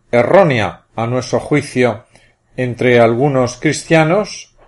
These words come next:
de ser mejor que los demás. No, yo no quiero ser mejor que nadie. Tampoco quiero lucir dones y virtudes.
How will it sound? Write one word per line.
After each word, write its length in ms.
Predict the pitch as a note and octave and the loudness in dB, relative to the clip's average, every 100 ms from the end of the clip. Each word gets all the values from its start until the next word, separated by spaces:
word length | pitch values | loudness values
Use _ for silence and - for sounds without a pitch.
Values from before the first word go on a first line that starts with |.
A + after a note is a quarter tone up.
| _ _ _ _ _ _ | _ _ _ _ _ _
de 200 | - A#2 A#2+ | -6 -2 0
ser 280 | E3+ E3 | 6 4
mejor 520 | D3 C3 - C#3 B2+ - | 4 -2 4 4 4 2
que 100 | A#2 | -2
los 220 | A2 - | -2 -4
demás. 600 | A2 G2 F2 - - - _ _ _ _ _ _ _ _ _ _ | -8 -8 -10 -14 -16 -20 _ _ _ _ _ _ _ _ _ _
No, 360 | - C3 B2 - _ _ _ _ _ _ _ _ _ _ | -4 0 0 -2 _ _ _ _ _ _ _ _ _ _
yo 300 | B2+ A#2+ F3+ | -6 2 4
no 240 | E3 D#3+ B2 | 4 2 2
quiero 340 | C#3+ C3 A2+ | 4 4 2
ser 260 | - D3 A#2 | 0 0 0
mejor 380 | A2+ G#2+ A#2 G#2+ | -2 -2 -2 -2
que 120 | A2 | -4
nadie. 440 | G#2+ F#2+ F#2 E2+ _ _ _ _ _ _ _ _ _ _ _ _ _ | -4 -4 -8 -14 _ _ _ _ _ _ _ _ _ _ _ _ _
Tampoco 560 | - C3+ E3 F3+ G3 E3 | 0 2 6 6 6 4
quiero 580 | - F3 E3+ F3 F3+ - _ _ _ | 4 4 6 6 4 -6 _ _ _
lucir 680 | B2 B2+ B2+ E3+ F3 F3 - - | -2 -2 0 2 2 2 -6 -14
dones 720 | B2 A#2+ D3 C#3+ D3 B2 - | -4 4 4 4 -2 -4 -6
y 80 | C#3+ | -2
virtudes. 840 | B2+ A#2+ A2+ A#2 G#2 F#2+ - - | 0 0 0 0 0 -4 -8 -20